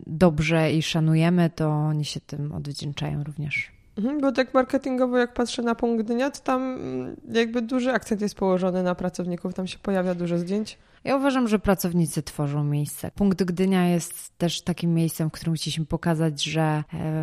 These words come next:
Speaker 1: w tym miejscu nie pracują przypadkowi ludzie, tylko tacy, którzy,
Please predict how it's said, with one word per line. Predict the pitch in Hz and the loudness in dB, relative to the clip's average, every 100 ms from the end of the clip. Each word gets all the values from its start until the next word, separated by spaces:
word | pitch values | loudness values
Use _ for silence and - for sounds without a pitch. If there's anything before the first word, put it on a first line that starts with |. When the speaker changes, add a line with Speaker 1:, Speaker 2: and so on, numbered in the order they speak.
| 156 156 | -2 -4
Speaker 1:
w | - | -8
tym | - 160 165 | -6 0 2
miejscu | 165 - | 0 0
nie | 165 160 | 0 2
pracują | 170 160 170 165 | 0 0 2 2
przypadkowi | 160 - 165 - - 151 | 0 -2 -2 0 0 2
ludzie, | 151 156 156 170 170 | 2 0 2 2 2
tylko | - 156 - 151 151 | 0 -4 -2 -4 -2
tacy, | 151 160 156 175 | -4 -2 0 -2
którzy, | 160 - 160 147 156 151 156 | -4 -6 -6 -2 0 0 -2